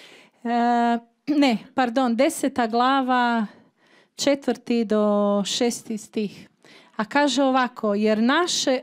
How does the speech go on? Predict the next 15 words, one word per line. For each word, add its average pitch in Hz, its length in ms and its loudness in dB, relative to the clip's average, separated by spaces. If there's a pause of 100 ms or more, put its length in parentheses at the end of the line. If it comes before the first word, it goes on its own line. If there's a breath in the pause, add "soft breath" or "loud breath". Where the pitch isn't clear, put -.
oružje, 226 680 2 (680 soft breath)
naše 269 320 0
borbe 220 520 0
nije 262 360 0
tjelesno, 220 720 -4 (920 soft breath)
nego 226 260 0
silno 285 540 0
po 247 200 -2
Bogu 240 600 0
za 220 260 0
rušenje 240 580 0
utvrda, 202 600 -2 (760 soft breath)
da 220 180 2
obaramo 247 720 2
mudrovanja 226 920 0